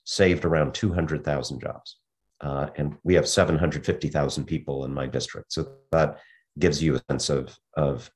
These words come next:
how profoundly important that was. Twenty thousand businesses, two hundred thousand jobs. So that's, the average business size is about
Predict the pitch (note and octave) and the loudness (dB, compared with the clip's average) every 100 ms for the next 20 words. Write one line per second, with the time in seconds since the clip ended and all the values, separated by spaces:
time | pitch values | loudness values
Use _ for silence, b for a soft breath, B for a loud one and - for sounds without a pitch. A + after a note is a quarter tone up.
0 | _ E2 D2 - E2 D#2 D2+ D2+ C2 - | _ -2 -2 -4 0 2 4 2 0 -2
1 | D2+ - C2+ C2+ C#2 C2 - B B B | -6 -4 -4 -4 -2 -4 -4 B B B
2 | B - G#2 G#2 F#2 F#2 F#2 F#2 F2+ E2+ | B 2 6 6 6 6 6 4 2 2
3 | D#2+ - F#2+ F#2+ F2 - F2+ D#2+ - _ | -4 -2 0 2 2 2 -2 -2 -8 _
4 | _ - G2+ F#2+ F2 E2 E2 D#2 D#2+ D#2 | _ -2 0 2 2 2 2 2 0 2
5 | E2 D#2+ F#2 F2 F2 - - b b b | 2 2 0 2 2 2 -8 b b b
6 | - F2+ F#2+ F#2 F#2 - E2 F2+ D#2+ F2 | 0 4 6 6 2 2 2 2 0 0
7 | D2+ D2 D2 D2+ D2+ C2+ - | 0 -2 -8 -4 -2 -2 -6